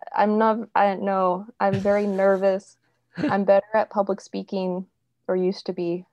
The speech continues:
Speaker 1: much better. And so I thought, "Well,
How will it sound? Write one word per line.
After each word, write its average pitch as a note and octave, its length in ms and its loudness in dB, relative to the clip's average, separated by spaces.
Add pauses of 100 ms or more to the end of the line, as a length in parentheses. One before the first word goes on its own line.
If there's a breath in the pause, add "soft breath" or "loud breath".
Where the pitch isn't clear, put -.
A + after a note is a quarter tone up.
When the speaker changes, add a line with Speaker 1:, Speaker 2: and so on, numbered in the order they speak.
(160)
Speaker 1:
much F#3 200 -8
better. E3+ 380 -2 (800)
And F3+ 240 -6
so F3+ 240 -4
I F3 100 -2
thought, F3+ 380 -2
"Well, G3 440 4